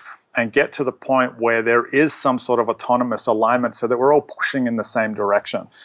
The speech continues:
And what we've seen created is a bunch of, uh, social media channels and platforms that have huge support around them that are very local based. That's what I love about our model.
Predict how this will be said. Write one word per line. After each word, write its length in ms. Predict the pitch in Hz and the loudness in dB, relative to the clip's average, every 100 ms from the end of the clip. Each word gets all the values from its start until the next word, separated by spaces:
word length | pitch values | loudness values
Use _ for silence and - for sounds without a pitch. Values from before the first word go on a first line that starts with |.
| - 117 | -10 0
And 380 | 127 120 117 | 2 2 0
what 200 | 131 170 | 2 4
we've 120 | 156 127 | 2 0
seen 240 | 147 135 | -4 -6
created 500 | - 139 143 175 113 | -2 2 2 2 -2
is 240 | 117 113 - _ 123 | -2 -4 -12 _ -2
a 80 | |
bunch 320 | 113 139 147 147 | 2 2 2 2
of, 240 | 127 113 _ - - | 2 0 _ -20 -8
uh, 340 | - 107 104 90 | -2 0 0 -2
social 400 | - 147 135 143 | 0 0 2 -2
media 320 | 127 127 123 | -4 -4 -4
channels 520 | 104 - 131 139 139 127 | -6 -4 0 0 0 -4
and 100 | 107 | -6
platforms 640 | - 139 - 131 117 110 | 0 0 0 0 0 -2
that 200 | - - | -4 -4
have 280 | - 120 113 | 0 -2 -2
huge 440 | - - 160 156 | -8 -12 -8 -8
support 440 | - - - 127 120 | -8 -10 -4 0 0
around 320 | 117 120 123 | 0 -2 -2
them 160 | 117 113 | -6 -2
that 140 | 113 | -2
are 80 | 101 - | -2 -2
very 360 | 120 139 127 110 | 2 4 2 -2
local 360 | 110 120 - 120 | -2 -2 0 -4
based. 580 | 104 107 110 95 - - _ - | -2 0 0 -4 -12 -18 _ 0
That's 240 | 143 - | 0 2
what 100 | 151 | 2
I 80 | 135 | 2
love 320 | 110 110 113 | 2 0 0
about 300 | 117 110 107 | -2 -4 -4
our 120 | 104 | -4
model. 400 | 101 104 104 92 | -4 -4 -4 -6